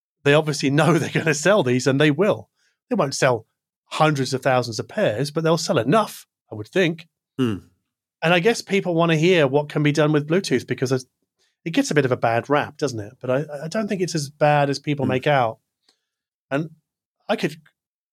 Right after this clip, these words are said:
Speaker 1: you know, the thing about the AirPods Max is that I didn't, I wanted to take them to Munich, but they're just a pain in the ass to travel with because they don't come with a travel case.
Speaker 2: Ah.
Speaker 1: So you either have to have them wrapped in that sort of, like, weird bra-like thing that stops them,
Speaker 2: <laughs>
Speaker 1: stops the ba-, battery running down, and you put them in a bag, but they're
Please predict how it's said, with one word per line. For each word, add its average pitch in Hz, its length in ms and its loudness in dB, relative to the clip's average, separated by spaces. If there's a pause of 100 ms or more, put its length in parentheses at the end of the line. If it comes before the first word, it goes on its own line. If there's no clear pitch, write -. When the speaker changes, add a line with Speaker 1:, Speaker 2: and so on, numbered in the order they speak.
(160)
Speaker 1:
you 214 80 0
know, 214 100 6
the 196 60 2
thing 247 160 2
about 208 200 2
the 165 100 4
AirPods 165 400 2
Max 127 520 -4 (680)
is 147 160 0
that 160 100 4
I 147 80 4
didn't, 196 380 0
I 160 100 4
wanted 214 320 2
to 226 60 -12
take 180 180 0
them 156 100 -2
to 151 80 -4
Munich, 156 340 2
but 135 100 -2
they're 156 120 4
just 185 160 -4
a 170 40 -2
pain 190 300 0
in 180 60 0
the 165 80 2
ass 151 180 0
to - 60 -12
travel 190 260 0
with 117 160 -2
because 135 220 -4
they 156 60 -2
don't 170 160 2
come 156 140 -2
with 135 80 0
a 131 40 -12
travel 180 220 0
case. 104 400 -10 (500)
Speaker 2:
Ah. 110 240 -4 (120)
Speaker 1:
So - 120 -2
you 170 120 6
either 175 200 4
have 160 180 0
to 147 100 -6
have 151 180 0
them 143 160 0
wrapped 160 260 -2
in 147 80 -2
that 143 140 -4
sort 143 140 -4
of, 127 100 0
like, 131 180 -2
weird 139 460 0
bra-like 135 600 2
thing 131 220 -2
that 127 160 -8
stops 143 280 -6
them, 123 100 -8
Speaker 2:
<laughs> - 640 -6
Speaker 1:
stops 160 200 2
the 147 60 -4
ba-, 165 260 2
battery 165 320 0
running 120 240 -2
down, 120 240 -2
and 135 100 0
you 139 80 0
put 190 180 -6
them 147 100 -2
in 139 60 0
a 135 40 2
bag, 139 320 0
but 143 80 -6
they're 156 180 0